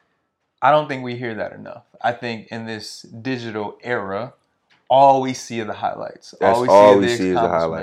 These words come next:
Speaker 2: highlights.
Speaker 1: and no one ever really accentuates or highlights, like, "Yo, like, I ain't gonna lie,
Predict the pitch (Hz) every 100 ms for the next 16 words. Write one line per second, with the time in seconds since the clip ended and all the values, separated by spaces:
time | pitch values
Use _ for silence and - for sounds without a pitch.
0 | 98 - 110 110 117 135 147 151 131 131
1 | 123 110 113 107 101 101 - _ _ _
2 | 104 - 117 107 - 104 98 95 98 92
3 | 95 95 98 92 87 _ 104 110 - 101
4 | 110 - - _ _ _ _ _ _ _
5 | 117 139 151 151 151 143 151 170 185 190
6 | 185